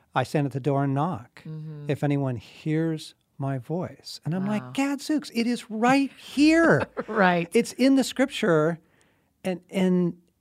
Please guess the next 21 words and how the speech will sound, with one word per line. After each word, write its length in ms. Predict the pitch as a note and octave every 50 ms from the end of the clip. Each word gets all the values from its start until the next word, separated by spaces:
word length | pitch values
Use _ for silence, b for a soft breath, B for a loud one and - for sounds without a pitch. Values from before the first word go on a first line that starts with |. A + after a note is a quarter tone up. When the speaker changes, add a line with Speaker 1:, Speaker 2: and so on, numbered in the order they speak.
| _ _ _ - - - - _ _ _ _ _ - - -
Speaker 1:
and 100 | F3 E3
so 560 | - - - G3 F#3 F3 E3 E3 D#3+ D#3 D3 -
then 200 | D#3+ C#3+ F#3+ G#3+ A#3
I 60 | A3
began 300 | F3+ E3+ D3 E3 D#3+ D3
to 40 | B2+
practice, 1400 | - - - - - - D#3 D3 C#3+ D3 D3+ _ _ _ - A2+ - - C#3+ D3 - - - - - - - _ _ _ _ _ _ _
Stacy 400 | - - - D#3 D3+ D3 - E3
and 100 | D3 C3+
I 60 | C3
began 240 | A#2+ A#2+ C3 B2 A#2+
to 60 | A#2+
practice, 680 | - - D3+ C3 B2+ C3 C3 _ - B2 - C3+ -
because 280 | - - D#3 - G3+ F#3
the 80 | - G#3
thing 220 | - - D#4 D#4
is, 200 | B3+ G#3+ F#3 - -
is 140 | C#3 - -
that 200 | - E3 E3 F#3
life 260 | G3 B3 C#4 C#4 -
is 220 | G#3 D3 - -